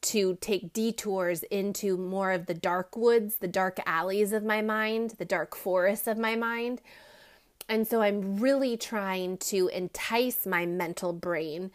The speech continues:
to detour and turn off into the sunnier roads, the cozier roads, the happier <laughs> roads of thinking,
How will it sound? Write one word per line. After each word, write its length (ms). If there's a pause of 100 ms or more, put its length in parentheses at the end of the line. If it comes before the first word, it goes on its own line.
(440)
to 140
detour 880
and 180
turn 480
off 280
into 280
the 100
sunnier 520
roads, 580
the 260 (280)
cozier 600
roads, 380
the 80
happier 600
<laughs> 0
roads 680
of 340
thinking, 680